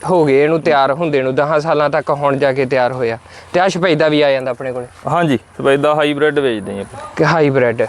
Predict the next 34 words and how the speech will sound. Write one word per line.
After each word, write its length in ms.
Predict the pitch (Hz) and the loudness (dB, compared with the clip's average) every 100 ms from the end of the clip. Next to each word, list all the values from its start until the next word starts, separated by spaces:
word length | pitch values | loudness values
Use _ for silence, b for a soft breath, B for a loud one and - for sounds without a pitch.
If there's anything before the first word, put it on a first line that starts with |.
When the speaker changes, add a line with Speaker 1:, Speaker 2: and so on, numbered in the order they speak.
| 110 - - | -6 -16 -4
Speaker 1:
ਠੀਕ 280 | 160 170 131 | 0 2 2
ਆ 80 | 117 | 0
ਜੀ। 120 | 107 - - - - | -2 -10 -20 -20 -4
ਇਹ 100 | 175 | -2
ਕਿਹੜਾ 300 | 165 196 233 | 0 0 2
ਵੱਜਦਾ 280 | 220 208 190 | 2 0 0
ਇਹ 180 | 196 196 | 0 -2
ਸਫੈਦਾ? 320 | - 190 185 | -4 -2 0
Speaker 2:
ਇਹ 100 | 208 | 2
ਅਲੱਗ-ਅਲੱਗ 460 | 214 196 202 226 226 | 4 2 2 2 2
ਵਰਾਇਟੀਆਂ 480 | 220 220 202 208 202 | 2 2 2 0 0
ਸਮੇਂ-ਸਮੇਂ 460 | 208 196 196 202 | 0 0 0 0
ਤੇ 80 | 190 | 2
ਆਉਂਦੀਆਂ 320 | 196 180 190 | 2 2 2
ਰਹਿੰਦੀਆਂ। 280 | 190 196 202 | 2 0 0
ਇਹ 140 | 202 | 0
ਪੀ 260 | 196 190 185 | 0 -2 0
ਤੇਈ 280 | 202 196 202 | 2 2 4
ਆ 60 | 196 | 2
ਜੀ। 160 | 190 175 - - | 0 -6 -12 -4
Speaker 1:
ਹਾਂਜੀ। 260 | 165 165 151 | -2 0 2
Speaker 2:
ਜਿਵੇਂ 140 | 165 | 2
ਆਪਣੇ 280 | 175 180 180 | 2 2 0
ਕੋਲੇ 160 | 175 185 | 2 0
ਪੀ 260 | 185 185 175 | 0 0 2
ਤੇਈ, 300 | 185 190 190 - | 2 2 0 -2
ਸੱਤ 240 | 165 - | -2 0
ਨੰਬਰ, 480 | 175 180 185 185 180 | 0 0 0 2 0
ਅਠੱਤਰ 320 | 180 - 170 | 0 -2 -2
ਨੰਬਰ, 300 | 170 175 180 | -2 0 2
ਇਹ 160 | 180 180 | 2 2
ਫਿਲਹਾਲ 420 | 180 180 175 160 | 2 2 2 2
ਅਵੇਲੇਬਲ 440 | 156 160 160 | 0 0 0
ਆ। 60 | 165 | 0